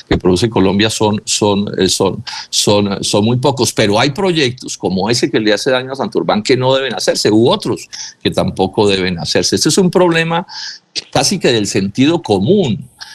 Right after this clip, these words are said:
Si la minería le aporta al progreso del país, pues claro que estamos ahí. Pero si le hace daño al progreso del país, pues claro que no. Yo soy arquitecto, entonces si un edificio bien construido y bien hecho le aporta al progreso de Bucaramanga, bienvenido al edificio.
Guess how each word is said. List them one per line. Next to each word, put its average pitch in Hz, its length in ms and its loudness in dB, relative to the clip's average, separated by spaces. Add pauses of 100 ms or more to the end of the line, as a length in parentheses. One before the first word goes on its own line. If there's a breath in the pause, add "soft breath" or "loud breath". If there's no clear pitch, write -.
Si - 260 2
la 143 120 2
minería 147 440 0
le 190 120 2
aporta 151 440 -2
al 165 80 -2
progreso 123 540 0
del 120 140 2
país, 110 440 -2
pues 101 200 -4
claro 190 280 2
que 160 80 0
estamos 107 500 0
ahí. 76 280 0 (280 loud breath)
Pero 123 200 2
si 127 140 0
le 131 140 2
hace 170 180 0
daño 180 300 0
al 170 80 0
progreso 127 480 0
del 143 120 0
país, 120 320 0
pues - 240 -2
claro 160 280 2
que 120 160 0
no. 165 380 -2 (360 loud breath)
Yo 117 360 2
soy 180 180 2
arquitecto, 131 640 -2
entonces 135 400 0
si 202 120 0
un 214 120 2
edificio 156 640 2
bien 143 220 0
construido 123 680 2
y 131 60 2
bien 123 180 0
hecho 117 220 -2
le 107 140 4
aporta 120 360 -2
al 123 120 2
progreso 95 440 0
de 120 60 2
Bucaramanga, 95 580 2
bienvenido 104 560 2
al 139 100 2
edificio. 110 680 2